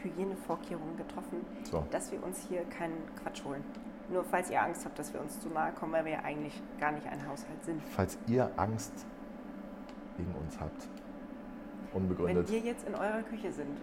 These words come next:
Speaker 1: und ihr habt Angst, dass wir euch anstecken, können wir
Speaker 2: Mhm.
Speaker 1: euch sagen, „Nein.“
Speaker 2: Nee.
Speaker 1: Na gut,
Speaker 2: Deswegen
Speaker 1: so.
Speaker 2: machen wir das ja so.
Speaker 1: Ja.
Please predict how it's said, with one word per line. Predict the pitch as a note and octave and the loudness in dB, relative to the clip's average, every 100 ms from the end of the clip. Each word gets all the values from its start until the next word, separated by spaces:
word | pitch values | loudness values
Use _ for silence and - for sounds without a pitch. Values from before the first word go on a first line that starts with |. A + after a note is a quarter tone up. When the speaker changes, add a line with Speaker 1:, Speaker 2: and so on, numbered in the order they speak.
| - | -6
Speaker 1:
und | - - | -6 -4
ihr | G#3 A#3+ | -2 -2
habt | A#3 - | -4 -4
Angst, | F3 E3 - - - | -2 -2 -4 -8 -6
dass | E3 - | -6 -4
wir | |
euch | F3 - | -4 -2
anstecken, | G3+ - A#3 A3 A#3+ | -4 -4 -6 -6 -2
können | G#3 | 0
wir | - | 2
Speaker 2:
Mhm. | |
Speaker 1:
euch | - | 2
sagen, | G3 F#3+ - - | 0 -2 -6 -6
„Nein.“ | C#3 C3 - - - - - - - | -4 -4 -8 -12 -12 -12 -12 -10 -2
Speaker 2:
Nee. | F2+ D#2+ - - - - - - - - - - - - | 0 0 -4 -8 -8 -8 -8 -8 -8 -8 -10 -10 -8 -6
Speaker 1:
Na | E3 | -6
gut, | - | -2
Speaker 2:
Deswegen | G#2 C3+ | 2 4
Speaker 1:
so. | D#3+ | 6
Speaker 2:
machen | D#3 | 8
wir | F#2+ | 8
das | F2+ | 8
ja | F#2+ F2 | 6 6
so. | E2+ E2 D#2 - | 6 4 2 -2
Speaker 1:
Ja. | - - | 0 0